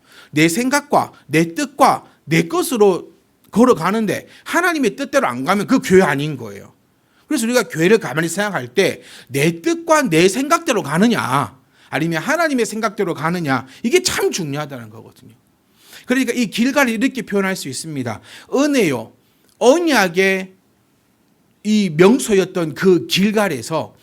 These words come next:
이 사람들이 우상 숭배를 하게 되니 하나님께서 거기서 그들을 미워했다라고 그렇게 나오고 있는 거예요. 좀 어렵습니까, 여러분? 제가 다시 한번 정리를 해볼게요, 그러면.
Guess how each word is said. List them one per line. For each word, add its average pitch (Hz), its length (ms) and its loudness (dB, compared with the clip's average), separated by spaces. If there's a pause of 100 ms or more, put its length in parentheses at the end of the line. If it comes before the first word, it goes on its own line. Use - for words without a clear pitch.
(100)
이 233 200 0
사람들이 170 640 -2 (160)
우상 196 360 0
숭배를 269 420 -2
하게 151 240 -8
되니 131 340 -4 (220)
하나님께서 170 880 -2
거기서 220 640 0 (180)
그들을 190 600 2 (340)
미워했다라고 165 2250 -2
그렇게 269 300 -6
나오고 117 320 -14
있는 113 140 -20 (100)
거예요. - 200 -20 (1900)
좀 110 160 -12
어렵습니까, 123 500 -8
여러분? 120 340 -12 (680)
제가 123 140 -8
다시 135 240 -10
한번 117 100 -10
정리를 110 280 -10
해볼게요, 101 340 -16
그러면. 104 340 -18